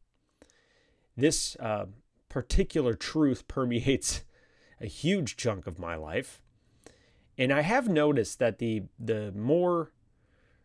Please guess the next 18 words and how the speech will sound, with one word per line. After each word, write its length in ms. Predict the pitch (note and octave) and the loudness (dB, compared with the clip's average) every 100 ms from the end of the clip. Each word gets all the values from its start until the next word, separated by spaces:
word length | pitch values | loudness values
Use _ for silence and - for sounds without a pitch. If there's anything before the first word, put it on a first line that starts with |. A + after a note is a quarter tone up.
| _ - | _ 6
out 160 | E3 | 6
of 160 | F#3 A#2 | 6 4
line 460 | A#2+ A#2+ A#2+ A#2 | 6 6 6 4
my 140 | A2 A2 | 0 -2
expectations 720 | G#2+ - G2+ - F#2+ G2 F2+ | -4 -4 -8 -6 -6 -8 -10
become, 440 | F#2+ F2+ E2+ F#2 | -10 -6 -6 -4
in 100 | A2+ | 2
other 160 | C#3+ D3 | 4 4
words, 200 | C#3 B2+ | 4 2
if 120 | B2 | 2
I 140 | B2+ B2+ | 2 4
don't 240 | D3+ D#3 | 2 0
sit 340 | - C#3+ C#3 | -2 -2 -2
down 400 | A#2 G#2+ A#2 B2 A#2+ | 0 0 0 0 -4
and, 460 | G#2+ G#2 G2 F#2 - _ _ _ _ _ _ _ _ _ - - _ | -4 -4 -4 -6 -14 _ _ _ _ _ _ _ _ _ -16 -16 _
first 320 | F#3+ A3 - | 2 2 0
of 100 | G#2+ | -4
all, 340 | F2 G2 C#3 | 0 0 -2